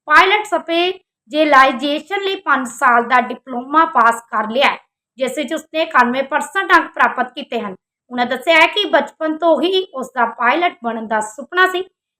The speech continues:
ਜਿਸ ਦੀ ਪੜ੍ਹਾਈ ਲਈ ਉਹਨਾਂ ਦੀ ਧੀ ਵੋਗੇਰਾ ਤੋਂ ਮਿਲਾਨ ਹਰ ਰੋਜ਼ ਦੋ ਘੰਟੇ ਇੱਕ ਪਾਸੇ ਦਾ ਸਫ਼ਰ ਤੈਅ ਕਰਕੇ ਜਾਂਦੀ ਸੀ, ਪਰ ਇਸ ਦੇ ਬਾਵਜੂਦ ਉਸਨੇ ਕਈ ਹਾਰ ਨਹੀਂ ਮੰਨੀ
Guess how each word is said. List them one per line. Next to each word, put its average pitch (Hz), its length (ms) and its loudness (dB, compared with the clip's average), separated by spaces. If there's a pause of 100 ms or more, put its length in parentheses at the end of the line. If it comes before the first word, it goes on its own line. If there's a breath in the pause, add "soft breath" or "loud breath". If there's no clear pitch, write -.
ਜਿਸ 330 220 -2
ਦੀ 415 140 -4
ਪੜ੍ਹਾਈ 381 340 0
ਲਈ 349 280 0 (160)
ਉਹਨਾਂ 277 280 -2
ਦੀ 269 240 -10
ਧੀ 277 640 -10 (380)
ਵੋਗੇਰਾ 277 580 2 (120)
ਤੋਂ 320 160 2
ਮਿਲਾਨ 240 540 0
ਹਰ 269 360 2 (100)
ਰੋਜ਼ 269 220 0 (140)
ਦੋ 240 160 0 (100)
ਘੰਟੇ 247 280 -4
ਇੱਕ 285 460 -10
ਪਾਸੇ 285 480 -2
ਦਾ 262 220 0
ਸਫ਼ਰ 262 340 -8
ਤੈਅ 226 380 -4
ਕਰਕੇ 359 400 0
ਜਾਂਦੀ 269 320 0
ਸੀ, - 160 -20 (420)
ਪਰ 247 100 0
ਇਸ 262 160 2
ਦੇ 294 120 4
ਬਾਵਜੂਦ 277 540 6
ਉਸਨੇ 320 320 -2
ਕਈ 294 300 -4
ਹਾਰ 240 380 2
ਨਹੀਂ 254 260 -2
ਮੰਨੀ 302 320 -2